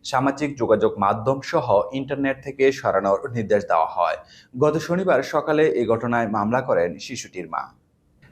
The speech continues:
এদিকে বিএনপির ভারপ্রাপ্ত চেয়ারম্যান তারেক রহমানের নির্দেশে ধর্ষণের শিকার পরিবারকে বিনা খরচে আইনি সহায়তা দিতে পাঁচ সদস্যের আইনজীবী প্যানেল কাজ শুরু করেছেন বলে জানিয়েছেন দলটির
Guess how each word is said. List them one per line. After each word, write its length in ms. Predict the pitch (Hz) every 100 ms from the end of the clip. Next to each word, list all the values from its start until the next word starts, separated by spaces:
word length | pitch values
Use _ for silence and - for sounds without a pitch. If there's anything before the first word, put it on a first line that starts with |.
| -
এদিকে 300 | 151 214 147 123
বিএনপির 420 | 117 156 151 190
ভারপ্রাপ্ত 420 | - 98 104 104 120 113
চেয়ারম্যান 400 | 147 151 156 156
তারেক 320 | - - 123
রহমানের 500 | 143 131 139 139 143 135
নির্দেশে 420 | 131 131 151 98 87 -
ধর্ষণের 460 | 113 117 143 143 139
শিকার 360 | - - 143 143
পরিবারকে 500 | 95 98 117 - 92 95 - _ -
বিনা 340 | 113 151 151 160
খরচে 440 | 156 156 156 156 156 -
আইনি 280 | 104 123 135
সহায়তা 420 | 147 143 143 147
দিতে 260 | 143 147 98
পাঁচ 260 | 98 107 - 135
সদস্যের 420 | 131 131 135 131
আইনজীবী 460 | - 110 113 131 143
প্যানেল 320 | 135 120 120 113
কাজ 120 | 117 117
শুরু 220 | 123 117
করেছেন 340 | 120 117 123 123
বলে 220 | 123 110 - - - _ 104
জানিয়েছেন 500 | 120 127 143 143 143 135
দলটির 360 | 95 95 98